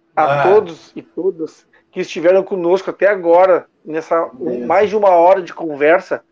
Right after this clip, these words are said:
Speaker 1: com o Vladimir Korg, o Vlad da The Mist. Vlad, meu muito obrigado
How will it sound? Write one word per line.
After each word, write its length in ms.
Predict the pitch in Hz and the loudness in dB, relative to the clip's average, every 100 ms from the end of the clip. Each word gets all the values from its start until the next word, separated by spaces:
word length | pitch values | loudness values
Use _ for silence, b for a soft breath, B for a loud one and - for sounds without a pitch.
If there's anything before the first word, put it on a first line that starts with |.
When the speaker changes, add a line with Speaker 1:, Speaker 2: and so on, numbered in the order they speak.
| b b _ | b b _
Speaker 1:
com 160 | 165 | -8
o 80 | 170 | -8
Vladimir 640 | 135 170 196 180 175 196 - | 0 4 4 0 -8 -8 -6
Korg, 480 | - 180 190 156 | 0 2 2 0
o 100 | 139 | -8
Vlad 560 | 127 147 170 190 156 160 | -4 0 4 4 0 -6
da 240 | 151 151 | -2 -2
The 160 | 135 160 | 0 -4
Mist. 460 | 143 151 160 - b b - | -4 -8 -10 -14 b b -2
Vlad, 440 | 156 208 214 - b - | 2 2 2 -6 b -4
meu 160 | 185 | -2
muito 360 | 180 190 226 233 | 0 -2 -2 0
obrigado 680 | 208 196 170 180 196 170 | 0 0 2 2 2 -2